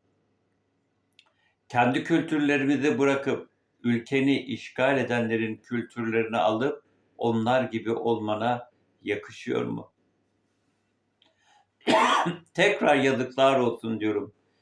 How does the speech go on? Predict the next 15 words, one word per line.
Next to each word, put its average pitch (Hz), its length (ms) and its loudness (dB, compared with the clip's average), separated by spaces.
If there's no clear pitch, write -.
Kendi 123 420 2
kimliklerimizi, 113 1040 -2
İslam 147 640 0
ve 139 140 0
Türk 160 240 -4
medeniyeti 113 720 -2
kimliğimizi 113 920 -4
lütfen 120 580 -2
muhafaza 101 580 -2
edelim. 113 400 -4
Kültür 160 500 2
savaşlarında 135 840 2
asla 131 560 2
teslim 117 540 -4
olmayalım. 117 600 -2